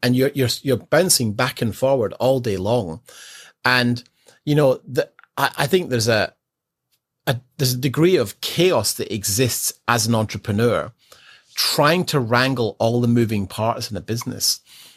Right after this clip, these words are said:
And, and I think it's important to, to share with the audience that, you know, it, there's been an incredible journey to go from zero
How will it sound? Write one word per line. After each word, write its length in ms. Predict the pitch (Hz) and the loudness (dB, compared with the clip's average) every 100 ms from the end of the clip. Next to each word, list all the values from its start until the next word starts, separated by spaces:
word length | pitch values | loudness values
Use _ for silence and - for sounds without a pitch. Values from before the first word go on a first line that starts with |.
| - - | -16 -2
And, 240 | 127 127 120 | 0 0 2
and 100 | 127 | 2
I 40 | |
think 180 | 123 196 | 4 2
it's 160 | 175 127 | 2 0
important 540 | 120 - 135 113 - | 0 2 2 2 -6
to, 160 | - 107 | -6 -6
to 140 | - | -6
share 340 | 98 - 123 143 | -6 0 2 4
with 140 | 156 | 2
the 140 | 117 95 | 0 -2
audience 500 | 85 98 87 87 - | -2 -4 -8 -8 -2
that, 220 | 120 - _ _ _ _ - | -2 -2 _ _ _ _ -2
you 80 | 131 | 2
know, 200 | 113 - _ _ _ _ - | 2 0 _ _ _ _ -6
it, 100 | 131 | -2
there's 160 | 143 | 0
been 140 | 123 156 | 2 4
an 80 | |
incredible 540 | 147 131 151 160 135 117 | 4 4 4 4 2 0
journey 380 | 117 110 107 98 | 2 2 2 -2
to 120 | 104 | -4
go 180 | 104 101 | -4 -4
from 240 | - 98 | -4 -4
zero 500 | 90 110 107 90 104 | -2 0 0 -2 -6